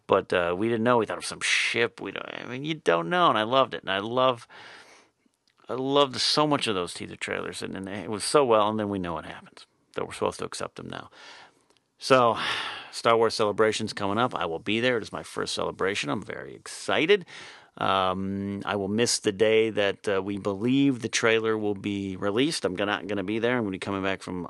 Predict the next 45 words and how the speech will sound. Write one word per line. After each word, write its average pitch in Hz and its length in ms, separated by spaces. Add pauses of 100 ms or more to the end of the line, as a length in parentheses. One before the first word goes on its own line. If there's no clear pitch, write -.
Las 92 380
Vegas, 104 460 (400)
from 87 320
Cauliflower 98 760
Alley 98 480 (100)
Club, 110 520
the, 87 340
uh, - 220
Pro 104 160
Wrestling 98 320
Alumni 98 380
Association 104 560
I'm 98 80
part 117 180
of. 165 140 (420)
Um, 95 380
so 113 160
I'll 113 80
miss 143 180
the 127 80
trailer, 135 400
but 117 180
I 110 140
will, 104 260
uh, 101 100
probably 117 440
most 107 240
certainly 110 280
see 107 260
it 101 100 (240)
on 104 120
the 107 100
internet, 107 320 (160)
uh, 98 180
if 95 140
it's, - 160
it 104 180
hits 104 300
that 95 180
night, 98 240
and 85 100
I'm 80 100
sure 107 200
it 87 100
will. 95 240